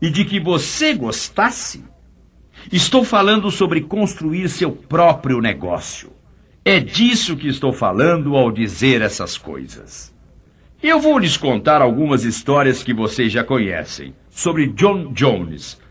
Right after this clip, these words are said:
Trabalhou para uma empresa há vinte e três anos. Era leal, tinha um cargo de responsabilidade e o adoravam.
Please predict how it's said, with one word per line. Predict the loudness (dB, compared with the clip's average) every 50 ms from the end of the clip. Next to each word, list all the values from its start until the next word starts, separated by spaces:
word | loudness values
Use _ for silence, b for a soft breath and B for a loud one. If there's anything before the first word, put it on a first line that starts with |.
| b b b b b -20 _ _
Trabalhou | 2 2 4 6 6 4 6 4 4
para | 4 2 2 2
uma | 2 2
empresa | 0 0 0 0 2 4 4 4 2 2 -2 -2
há |
vinte | -2 -2 -2 -2 0 0 -2
e | -4
três | -4 -4 -4 -4 -4 -6 -6
anos. | -6 -6 -8 -8 -6 -4
Era | 0 0 2
leal, | 2 2 0 0 4 4 6 6 6 6 4 2 -2 -8 b b b b b
tinha | 0 0 2 2 0
um | -2 -2
cargo | -2 0 2 2 2 2 0 -2
de | -4 -4
responsabilidade | -4 -4 -4 -2 -2 0 0 0 -2 -2 -2 0 2 2 2 4 2 0 -2 -6 -6 -2
e | 0 0
o | 2 2
adoravam. | 2 2 2 2 4 4 4 2 2 -2 -8 -14 -18